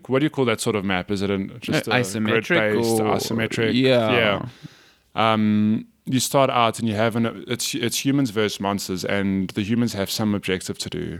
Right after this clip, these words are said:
Speaker 2: Okay.
Speaker 1: Usually, like, rescue hostages or activate the ventilation system or something. And
Speaker 2: Okay.
Speaker 1: it's the monster's job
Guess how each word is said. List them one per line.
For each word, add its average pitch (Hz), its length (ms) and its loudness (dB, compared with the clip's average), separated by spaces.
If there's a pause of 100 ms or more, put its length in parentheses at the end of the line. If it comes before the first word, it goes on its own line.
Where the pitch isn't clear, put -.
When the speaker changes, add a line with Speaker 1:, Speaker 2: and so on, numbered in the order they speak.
(120)
Speaker 2:
Okay. 107 360 -2
Speaker 1:
Usually, 110 260 2
like, 101 280 2 (600)
rescue 104 420 -2
hostages 95 760 -2
or 95 560 0 (140)
activate 104 600 0 (100)
the 95 200 0
ventilation 92 680 -2
system 95 420 -4
or 95 100 -2
something. 98 440 -4
And 101 560 -2
Speaker 2:
Okay. 117 140 -4 (400)
Speaker 1:
it's 110 180 -2
the 120 60 0
monster's 110 500 0
job 107 420 2